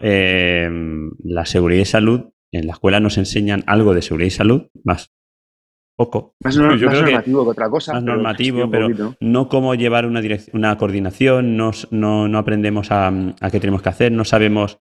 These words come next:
Speaker 1: realmente cuáles son nuestros, em, nuestras obligaciones y, nuestra, y lo que tenemos que hacer. Entonces,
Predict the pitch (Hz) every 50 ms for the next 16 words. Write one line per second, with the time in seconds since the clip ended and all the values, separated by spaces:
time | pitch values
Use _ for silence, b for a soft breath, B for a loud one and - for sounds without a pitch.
0 | _ _ - 101 101 101 101 101 101 98 98 98 98 95 - 107 101 98 95 -
1 | 98 98 95 95 95 90 - - - 95 92 90 90 87 87 87 87 87 - _
2 | - 101 92 90 87 87 87 87 87 87 87 87 85 78 - - _ _ _ _
3 | _ _ _ _ _ _ - - - 107 98 - 92 90 - 87 82 78 78 -
4 | - 120 127 120 117 - - 92 90 - - 90 85 87 87 85 87 - _ _
5 | _ _ _ _ - 101 95 90 90 87 85 90 87 - 95 - 117 117 104 92
6 | 101 - 110 113